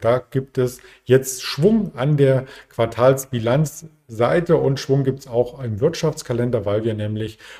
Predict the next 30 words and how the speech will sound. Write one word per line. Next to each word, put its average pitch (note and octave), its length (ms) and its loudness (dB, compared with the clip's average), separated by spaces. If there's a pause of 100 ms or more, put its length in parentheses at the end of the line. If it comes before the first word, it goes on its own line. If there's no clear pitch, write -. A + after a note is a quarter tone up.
(160)
heute A#2 460 2
auf G#2+ 220 -4
die G#2+ 140 -10
Verbraucherpreise D3+ 880 2
von C#3+ 140 0
gestern C#3 340 4
aus A#2+ 200 0
den B2+ 100 -8
U B2 100 0
S A#2+ 80 -2
A B2 100 -2
noch B2+ 140 -2
die F3 140 0
Erzeugerpreise A#2+ 800 2
sehen. G#2 160 -4
Die G2 80 -8
Verbraucherpreise C3 720 2
waren A2 160 -2
leicht D3 360 2
angestiegen D3+ 600 -4
und A#2+ 140 -4
sind A#2+ 180 -4
damit C#3 280 -2
wieder E3 240 2
auf D3 280 2 (420)
dem C3+ 220 4 (100)
Niveau A#2 340 4
beziehungsweise B2 540 0
vom A#2 240 -6
Anstieg A#2+ 640 -2